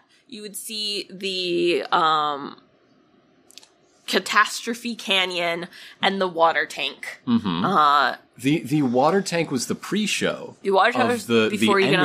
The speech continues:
Speaker 2: ending
Speaker 1: the tram.
Speaker 2: version. Was
Speaker 1: Yeah.
Speaker 2: it the pre-show before, or was it, like, somewhere in the middle?
Speaker 1: It was not the pre-show because it used to start in a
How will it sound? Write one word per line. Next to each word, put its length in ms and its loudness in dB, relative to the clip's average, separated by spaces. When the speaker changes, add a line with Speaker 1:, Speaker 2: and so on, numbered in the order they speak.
Speaker 2:
ending 80 0
Speaker 1:
the 60 0
tram. 240 0
Speaker 2:
version. 280 -4
Was 220 0
Speaker 1:
Yeah. 80 6
Speaker 2:
it 100 0
the 80 0
pre-show 440 0
before, 540 0
or 80 0
was 180 4
it, 60 0
like, 200 2
somewhere 240 2
in 80 2
the 60 0
middle? 500 -4
Speaker 1:
It 680 2
was 180 -10
not 260 4
the 60 -4
pre-show 460 0
because 320 -6
it 120 -4
used 220 -10
to 60 -10
start 380 0
in 100 -4
a 100 -6